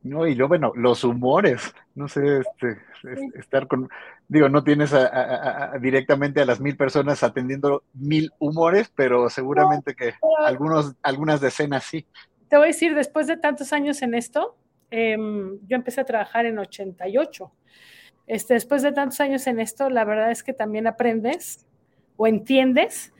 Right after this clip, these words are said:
Speaker 2: Primero, cuando llegas a un puesto de esta naturaleza, que no quieres repetir las cosas que a ti te molestaban, ¿no? Que, que a ti te, te parecieron irritantes o te parecían intolerantes, ¿no? Este, y que, y que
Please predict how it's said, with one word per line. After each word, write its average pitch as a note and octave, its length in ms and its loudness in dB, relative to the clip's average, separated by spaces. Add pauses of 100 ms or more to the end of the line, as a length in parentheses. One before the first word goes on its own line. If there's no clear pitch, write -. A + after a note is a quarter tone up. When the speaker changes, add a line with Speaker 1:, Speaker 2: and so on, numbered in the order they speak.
(140)
Speaker 2:
Primero, F4+ 440 6
cuando C#4 220 6
llegas E4 360 2
a E4+ 40 0
un D#4+ 180 -6
puesto D#4 240 -2
de - 20 2
esta D4+ 160 -2
naturaleza, B3 540 0
que C4 100 -2
no C4 140 -2
quieres C#4 240 0
repetir B3+ 340 -2
las B3+ 140 0
cosas C4 160 0
que - 80 -6
a G#3 60 -6
ti A#3 100 -6
te A#3+ 100 -2
molestaban, G3+ 540 -4 (400)
¿no? B3+ 180 -6 (520)
Que, A3+ 380 0
que A#3 80 -2
a A3+ 80 -4
ti B3+ 140 -2
te, C4 340 2
te - 160 -10
parecieron A3+ 480 -2
irritantes G#3+ 640 -6
o G3+ 80 -8
te G3 80 -10
parecían F#3+ 400 -8
intolerantes, F#3+ 800 -8
¿no? C4+ 180 -12 (500)
Este, G#3+ 840 -6 (380)
y C4 160 -2
que, C4+ 360 8
y B3+ 200 0
que B3+ 440 2